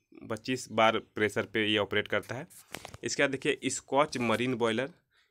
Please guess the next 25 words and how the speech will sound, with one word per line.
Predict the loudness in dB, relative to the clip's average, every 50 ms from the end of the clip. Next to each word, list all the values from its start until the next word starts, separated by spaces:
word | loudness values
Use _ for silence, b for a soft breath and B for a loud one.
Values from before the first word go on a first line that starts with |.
| b
स्कॉच | -8 -8 -8 -2 0 0 0 0 -2
मरीन | -2 0 0 -2 -2 0
बॉयलर | 0 0 2 2 0
भी | 0 -2 -4
फ्रेंड | -6 -8 -14 _ -6 -4 -2
मूवेबल | 0 0 0 0 0 0 0 0 0
बॉयलर | 0 0 0 0 0 -2 -2
है। | -4 -10 -12 -16 _ _ b b b b b -16
इसके | -8 -4 -2
बाद | -2 -2
देखिए | 0 -2 -2
Valcon | -2 -2 -4 -2 -2 -2 0 0 0 0 0 -2 -6 _ _ -12
बॉयलर, | -6 -2 -2 0 0 -2 -2 -4 -6 -12 -20 _ _
सिंपल | -20 -12 -6 -4 -4 -4 -2 0 0 0 0
वर्टिकल | 0 -2 -6 -6 -6 -6 -4 -2 -2 -2
बॉयलर, | 0 0 0 0 0 -2 -4 -6 -10 _ _ _ _ -20 -20 -20 _ _ _ _ _ _ _ -20 -20 -20 _ _ _ _ _ _ -8
ये | -4 -4 -4
सब | -2 -2 -4 -2
है | -4 -6
फ्रेंड | -4 -4 -4 -4 -4 -6 -8 _ _ _ _ _ _ _
फायर | -8 -4 -4 -4 -4
ट्यूब | -4 -4 -4 -2 0
बॉयलर | 0 0 2 0 -2
के | -2 -4
एग्जांपल। | -2 -2 -2 -2 -2 -4 -6 -6 -8